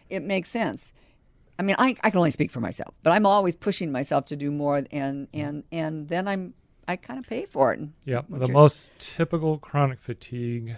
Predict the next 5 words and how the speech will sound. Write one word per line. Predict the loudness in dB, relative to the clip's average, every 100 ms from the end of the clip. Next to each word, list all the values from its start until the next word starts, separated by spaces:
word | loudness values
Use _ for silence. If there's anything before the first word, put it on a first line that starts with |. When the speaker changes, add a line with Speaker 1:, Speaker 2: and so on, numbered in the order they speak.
| -14 -14
Speaker 2:
uh, | -12 -10 -10 -8
sufferer | -2 0 -2 -8 -10 -12 -14 _ _ _ _ _
is | -6 -6 -6
highly | -12 -14 4 6 8 8
motivated | 6 6 6 4 2 -4